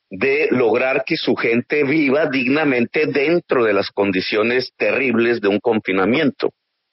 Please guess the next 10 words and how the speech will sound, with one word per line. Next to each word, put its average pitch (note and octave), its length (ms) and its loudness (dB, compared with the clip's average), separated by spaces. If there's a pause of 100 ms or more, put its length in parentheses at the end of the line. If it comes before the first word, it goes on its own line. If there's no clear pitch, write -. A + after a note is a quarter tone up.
(280)
Y A2+ 80 -2
la A2 160 0
respuesta - 580 -2
es C#3 120 -2 (240)
sí. C3+ 240 0 (920)
¿Cómo G#3+ 260 2
es A3+ 140 -2
que A3 140 -2
se G3 200 -2
hace? E3+ 360 -4